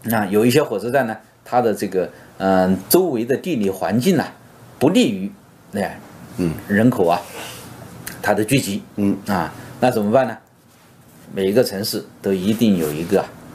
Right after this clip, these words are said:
Speaker 1: 啊，城市中心的广场。
Speaker 2: 嗯。
Speaker 1: 那广场呢，一般来说都是交通非常方便的地方。
Speaker 2: 嗯。
Speaker 1: 都是啊，各路这个公共交通啊，汇聚之地，公共交通的枢纽，
Speaker 2: 嗯。
Speaker 1: 所以人员聚集啊，也比较方便。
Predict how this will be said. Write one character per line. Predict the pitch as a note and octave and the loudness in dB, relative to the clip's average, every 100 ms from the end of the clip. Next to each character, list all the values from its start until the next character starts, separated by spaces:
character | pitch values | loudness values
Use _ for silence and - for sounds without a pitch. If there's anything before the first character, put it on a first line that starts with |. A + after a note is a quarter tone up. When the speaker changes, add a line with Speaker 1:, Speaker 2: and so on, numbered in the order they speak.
| - - | -14 -8
Speaker 1:
啊， | D#2+ - | -6 -4
城 | G2 G2 | -2 0
市 | - F2 | 0 0
中 | A2 G#2 | 2 2
心 | - G#2+ | 4 2
的 | |
广 | F#2 F2+ A#2+ | 2 2 0
场。 | B2 - - - | -2 -6 -16 -4
Speaker 2:
嗯。 | A2+ A2+ E2 E2 - - | 2 2 2 -6 -14 0
Speaker 1:
那 | A#2+ A2+ | 2 4
广 | A2+ C#3+ | 2 2
场 | G2+ | 0
呢， | F#2+ G2+ - - | -2 -4 -10 -10
一 | A2+ | -4
般 | G#2+ C3 | 2 2
来 | A2 G2+ | 2 -4
说 | A2+ - - _ | -4 -4 -8 _
都 | D3+ | 2
是 | C#3+ C#3 - - | 2 -4 -10 -16
交 | - C3+ D3 | 0 2 2
通 | - C#3 | -4 -10
非 | - A3 A3 | -4 -4 -2
常 | F#2+ G2 | -2 2
方 | A#2+ | 2
便 | B2+ | 4
的 | G#2 | 2
地 | F#2+ | 0
方。 | F#2 F#2+ - | -2 -4 -4
Speaker 2:
嗯。 | F2 D#2+ - | -8 -8 0
Speaker 1:
都 | D#3 F3+ | 4 4
是 | F3 C#3 | 2 0
啊， | G2 - - _ - | -2 -6 -20 _ 0
各 | G3 | 2
路 | C3+ B2 | 2 -2
这 | G#2 G2 | -8 -8
个 | G2+ | -4
公 | C#3+ D3+ | -2 -2
共 | D3 B2 | -2 0
交 | C3+ C#3+ | 2 2
通 | C#3 C#3 | 0 -4
啊， | B2+ - _ _ | -6 -6 _ _
汇 | - - A#3+ B2 | -18 -2 2 2
聚 | - B2+ | 2 0
之 | G#2 A#2+ | 2 0
地， | A2 B2 - - | 0 -4 -6 0
公 | C#3+ D#3 | 2 2
共 | D3+ C#3 | 2 4
交 | G#2 B2+ | 4 4
通 | C3 C3+ | 2 -4
的 | |
枢 | A2 E3+ | -4 0
纽， | F3+ - - - - | 0 0 -8 -20 -8
Speaker 2:
嗯。 | F#2+ | 2
Speaker 1:
所 | B2+ | 2
以 | |
人 | G#2+ B2 | 4 2
员 | D3+ A2+ | 2 0
聚 | A#2+ C3 | -2 -4
集 | - G2 | 0 -2
啊， | - - | -2 -8
也 | G2 - | 0 2
比 | A2 | 2
较 | G2+ | 0
方 | A#2 C#3+ | 2 4
便。 | D#3 | 2